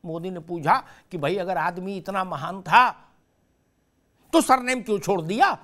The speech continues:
अब ये विषय विमर्श का विषय बनेगा देश के गांव में, चौक पे, चौराहे पर,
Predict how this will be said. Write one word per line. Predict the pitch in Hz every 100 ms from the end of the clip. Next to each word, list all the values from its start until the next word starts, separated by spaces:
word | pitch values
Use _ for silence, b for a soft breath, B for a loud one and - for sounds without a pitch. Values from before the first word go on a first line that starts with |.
| - _ _ _ _ _ _ - _ _ _ _ _ _ _ _ _ _ B B B 339
अब | 453
ये | 415 466 453
विषय | 381 - 370 302 415 427 - B _ _ _ _ _ _ _ _ _ _ _ _ _ _ _ _ _ _ _ _ _ -
विमर्श | 170 320 370 -
का | 311 311 349
विषय | 277 - 311
बनेगा | 277 262 254 285 302
देश | 190 262 -
के | - 269
गांव | 170 196 240
में, | 233 247 247
चौक | 247 214 220 -
पे, | 233
चौराहे | 220 202 190 190 180 208
पर, | 196 156 -